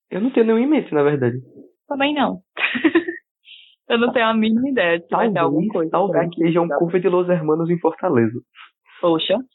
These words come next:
Speaker 1: Que Cleiton, Cleiton mandou
Speaker 2: Cleiton
Speaker 1: no
Speaker 2: é o oficial arrumador de coisa pra fazer, né?
Speaker 1: Sim, Cleiton é o arrumador de rolê.
Speaker 2: <laughs>
Speaker 1: Aí ele encontrou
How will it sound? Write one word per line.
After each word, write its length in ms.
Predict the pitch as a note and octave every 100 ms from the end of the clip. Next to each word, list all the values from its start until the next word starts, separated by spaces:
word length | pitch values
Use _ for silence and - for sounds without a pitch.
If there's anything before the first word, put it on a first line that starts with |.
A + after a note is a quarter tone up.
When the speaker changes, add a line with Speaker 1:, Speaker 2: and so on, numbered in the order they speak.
| _
Speaker 1:
Que 120 | -
Cleiton, 440 | C3+ C#3 C#3 C#3 - _ _ -
Cleiton 200 | - C3+
mandou 280 | C3+ C3+ C3
Speaker 2:
Cleiton 120 | B2
Speaker 1:
no 100 | A#2+
Speaker 2:
é 60 | A#2+
o 380 | F3 E3+ F3 -
oficial 600 | - F#3 - F3+ E3 E3
arrumador 480 | E3 E3+ E3 D#3+ D#3
de 80 | D#3+
coisa 200 | E3 D#3+
pra 140 | D3+
fazer, 280 | E3+ F3+ D#3
né? 100 | C#3+ -
Speaker 1:
Sim, 200 | C3 A#2+
Cleiton 280 | - A#2+ C3+
é 40 |
o 140 | C3+ C3+
arrumador 320 | B2+ B2 B2
de 80 | C3
rolê. 220 | D3 A2+
Speaker 2:
<laughs> 720 | F2 A#3 - - - - _
Speaker 1:
Aí 220 | C3+ C3
ele 100 | C3 C#3+
encontrou 1000 | C#3 D3 C#3+ B2+ B2 A#2+ A#2 A2 A2+